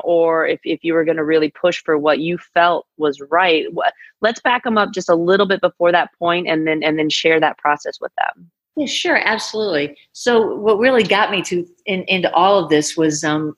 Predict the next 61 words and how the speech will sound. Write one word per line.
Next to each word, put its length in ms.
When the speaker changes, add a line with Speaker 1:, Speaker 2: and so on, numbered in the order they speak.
Speaker 2:
at 140
the, 140
at 40
the 140
events 320
of 100
nine 220
eleven. 480
Um, 200
I 140
was 260
in 60
the 60
Pentagon 580
at 160
that 180
time. 480
Um, 360
Speaker 1:
Mm-hmm. 160
Speaker 2:
I 40
was 200
several 300
corridors 500
away 240
from 220
where 140
the 80
plane 320
hit, 260
so 400
I 20
wasn't, 460
uh, 240
um, 180
physically 600
injured. 600
Um, 340
but 120
we 180
went 180
through 200
an 100
awful 320
lot, 360
myself 460
and 80
my 140
team, 640
in 100
terms 380
of 100
getting 260
people 280
out 180
of 60
the 60
Pentagon 600
and 160
just 340
the 220
Speaker 1:
Mm-hmm. 80